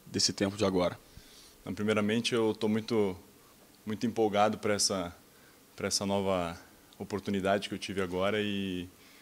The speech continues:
Speaker 2: primeiro treino, tudo muito novidade, mas eu, eu tô aqui pra, pra dar o meu melhor e espero poder contribuir bastante pra, pra La Esquadra de Modena.
Speaker 1: <laughs> Eh, ha detto che è molto contento di essere qua, molto motivato.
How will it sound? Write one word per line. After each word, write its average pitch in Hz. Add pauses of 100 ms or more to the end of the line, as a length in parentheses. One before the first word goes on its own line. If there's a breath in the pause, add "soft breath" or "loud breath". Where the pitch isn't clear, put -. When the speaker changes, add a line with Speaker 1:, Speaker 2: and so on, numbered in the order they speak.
(340 soft breath)
Speaker 2:
primeiro 104
treino, 113
tudo 110
muito 110
novidade, 107
mas 107
eu, 104
eu 98
tô -
aqui 101
pra, 104
pra -
dar 101
o 104
meu 104
melhor 101
e 107
espero 107
poder 101
contribuir 101
bastante 101
pra, 92 (600 soft breath)
pra 101
La 107
Esquadra 107
de 101
Modena. 95
Speaker 1:
<laughs> 76 (540 soft breath)
Eh, 117
ha 110
detto 113
che 110
è -
molto 113
contento 127
di 113
essere 117
qua, 127
molto 120
motivato. 117